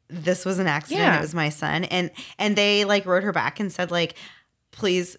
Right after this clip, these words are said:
Speaker 1: like, send us a picture of proof
Speaker 2: What?
Speaker 1: or something." And, like, <laughs> yeah. And, like, she's like, "What do you want me to send you a picture of?" <laughs> You know, like, there's,
Speaker 2: I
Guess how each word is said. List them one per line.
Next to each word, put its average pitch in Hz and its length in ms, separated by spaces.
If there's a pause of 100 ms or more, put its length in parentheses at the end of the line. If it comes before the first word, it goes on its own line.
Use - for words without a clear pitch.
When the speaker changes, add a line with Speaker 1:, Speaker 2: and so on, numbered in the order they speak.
(120)
Speaker 1:
like, 165 340 (100)
send 175 340
us 190 140
a 208 60
picture 196 640
of 175 240
proof 180 640
Speaker 2:
What? 175 240
Speaker 1:
or - 20
something." 453 400 (120)
And, 247 260
like, - 160 (320)
<laughs> - 320
yeah. 339 380
And, 233 120
like, 277 180 (280)
she's 359 140
like, 320 140
"What 233 100
do 269 40
you 294 80
want 285 120
me 277 60
to 294 80
send 254 220
you 254 80
a 220 40
picture 247 360
of?" 170 220
<laughs> - 0
You 330 160
know, 311 260 (180)
like, - 440 (160)
there's, - 160
Speaker 2:
I - 40